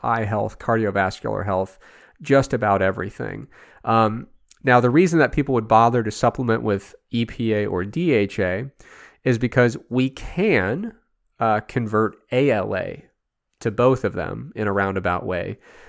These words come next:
But that conversion is really inefficient. And, and so it, it's, if possible, it's great to get some E P A and D H A from your diet.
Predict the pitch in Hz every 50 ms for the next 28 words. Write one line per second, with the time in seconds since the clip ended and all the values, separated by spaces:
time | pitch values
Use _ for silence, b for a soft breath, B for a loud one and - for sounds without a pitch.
0 | B B - 131 156 175 185 180 - 151 131 113 117 117 123 120 110 120 107 98
1 | 95 - 101 98 98 101 98 95 95 - - - - - 123 135 139 135 123 -
2 | 110 113 107 95 - - 90 - - - - - _ - - 107 98 92 101 101
3 | 98 - - 104 101 98 95 101 107 - 107 113 101 - - _ B B B B
4 | B B - 185 185 - - - - 139 127 123 123 - - 110 104 101 101 -
5 | 110 - - - - 113 117 120 127 - - 127 110 117 104 - - - 113 104
6 | 101 - 107 104 - - - 104 104 101 98 101 101 92 101 95 98 101 101 95
7 | 95 95 - - 95 92 90 - 98 92 92 92 87 - 98 87 80 69 - -
8 | -